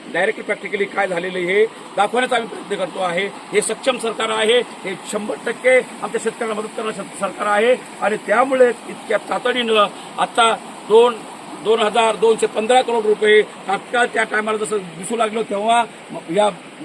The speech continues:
राज्याचे मुख्यमंत्री माननीय श्री देवेंद्र फडणवीस साहेब यांनी डिक्लेअर केलं होतं आणि आता पुन्हा येणाऱ्या काळामध्ये आपल्याला केंद्राचा शंभर टक्के निधी भेटणार आहे. केंद्राकडे त्या प्रकारे जे जसं आहे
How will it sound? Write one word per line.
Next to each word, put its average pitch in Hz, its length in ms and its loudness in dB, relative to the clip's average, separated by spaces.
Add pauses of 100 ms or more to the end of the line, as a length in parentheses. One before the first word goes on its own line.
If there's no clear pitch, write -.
राज्याचे 208 380 -2
मुख्यमंत्री 196 440 -6
माननीय 190 220 -4
श्री 190 140 -10
देवेंद्र 190 260 -6
फडणवीस 170 180 -10
साहेब 170 160 -4
यांनी 180 160 -6
डिक्लेअर 220 260 0
केलं 247 180 2
होतं 220 280 2 (320)
आणि 233 380 6 (360)
आता 190 280 2
पुन्हा 240 260 4
येणाऱ्या 233 280 6
काळामध्ये 214 400 4
आपल्याला 214 280 0
केंद्राचा 208 340 2
शंभर 202 200 0
टक्के 202 260 -4
निधी 190 160 2
भेटणार 190 340 -2
आहे. 262 180 8
केंद्राकडे 220 600 2
त्या 208 100 2
प्रकारे 202 260 -2
जे 190 140 2
जसं 190 320 -2
आहे 202 240 8